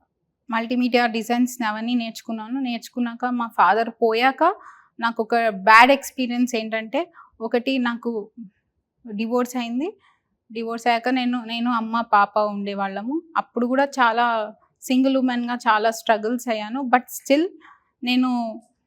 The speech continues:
నాన్న ఒక ఆశయం కోసమని నేను ముందుకొచ్చాను, ముందుకు తీసుకో-, తీసుకెళ్తూ నా సాయశక్తులా నేను ముందుకు తీసుకెళ్తూ వచ్చేదాన్ని. తర్వాత, ఆ, ఇప్పుడు కళావేదిక అన్న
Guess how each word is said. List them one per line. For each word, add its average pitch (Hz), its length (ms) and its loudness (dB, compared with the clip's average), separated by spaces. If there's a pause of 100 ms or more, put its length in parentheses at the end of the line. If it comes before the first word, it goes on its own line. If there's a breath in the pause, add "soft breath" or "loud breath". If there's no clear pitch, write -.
నాన్న 233 380 2
ఒక 247 300 0
ఆశయం 240 880 4
కోసమని 233 540 -6
నేను 226 400 -6 (460)
ముందుకొచ్చాను, 226 640 0 (1000)
ముందుకు 247 280 4
తీసుకో-, - 480 -6 (140)
తీసుకెళ్తూ 240 480 0
నా 240 360 0
సాయశక్తులా 220 680 4
నేను 240 220 -4
ముందుకు 214 300 -10
తీసుకెళ్తూ 214 500 -8
వచ్చేదాన్ని. 190 460 -10 (720)
తర్వాత, 247 540 4 (1200 soft breath)
ఆ, 226 260 -2 (100)
ఇప్పుడు 403 800 4
కళావేదిక 262 580 6
అన్న 247 260 0